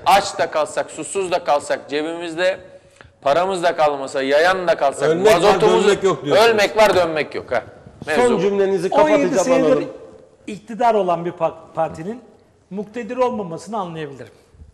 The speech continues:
Speaker 3: Çünkü iktidar hep bir, o paralel devlet kurmak isteyenlerle paylaştılar ya,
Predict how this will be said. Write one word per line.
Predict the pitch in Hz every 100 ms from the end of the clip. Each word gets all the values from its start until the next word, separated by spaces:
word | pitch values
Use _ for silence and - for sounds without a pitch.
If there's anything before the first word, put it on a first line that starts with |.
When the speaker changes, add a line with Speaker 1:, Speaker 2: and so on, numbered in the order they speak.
| _ _ _
Speaker 3:
Çünkü | 214 196 202 214 220 - - _ -
iktidar | 180 - 220 214
hep | 214 220 156
bir, | 190 208 - - _ -
o |
paralel | 156 175 185 202 202 202 - - - - _ _ _
devlet | - 175 165 180 202 202
kurmak | - 185 185
isteyenlerle | 180 - 196 175 170 175
paylaştılar | 170 170 175 - 330
ya, | 143 120